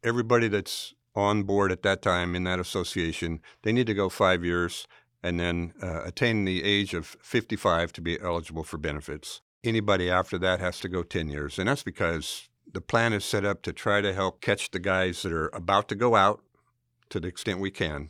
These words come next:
But we know that employers are not hiring people that are forty-five and fifty years old. They're hiring young men and women in their twenties, early thirties. So they have plenty of time. They'll have that ten-year mark will be nothing to them.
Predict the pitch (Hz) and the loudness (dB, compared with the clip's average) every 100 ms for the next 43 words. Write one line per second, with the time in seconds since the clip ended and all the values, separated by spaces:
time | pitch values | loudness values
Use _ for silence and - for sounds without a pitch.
0 | - 95 95 117 135 117 95 - _ _ | -6 -2 2 4 4 4 2 -2 _ _
1 | _ _ 95 92 107 104 98 95 90 90 | _ _ -8 0 2 4 2 0 -2 -2
2 | 98 98 - 92 95 90 87 80 - _ | 0 -2 0 0 0 0 -2 -4 -8 _
3 | - _ _ _ _ _ - 104 92 87 | -20 _ _ _ _ _ -6 -4 -4 -6
4 | 85 92 92 90 92 82 - 87 - 85 | -4 -4 -2 -2 -2 -4 -6 -6 -6 -6
5 | 80 85 85 90 127 110 90 85 - - | -6 -6 -4 2 2 2 0 -6 -12 -20
6 | - 98 92 92 82 - 95 90 82 71 | -16 -6 -2 -2 -4 -8 -6 -4 -4 -6
7 | 69 71 - 92 87 80 98 87 82 82 | -10 -14 -12 -8 -6 -6 -4 -2 -2 -4
8 | 82 80 - 78 73 - - _ - 95 | -4 -4 -4 -4 -4 -10 -16 _ -4 0
9 | 101 87 - 107 107 101 90 87 85 85 | 2 0 2 2 2 0 -2 0 -2 -2
10 | 82 78 _ - _ 92 82 - 92 90 | -2 -4 _ -20 _ -8 -4 -2 0 0
11 | 87 82 82 76 76 78 69 65 - 65 | -2 -2 -4 -6 -6 -6 -6 -10 -10 -10
12 | 64 | -10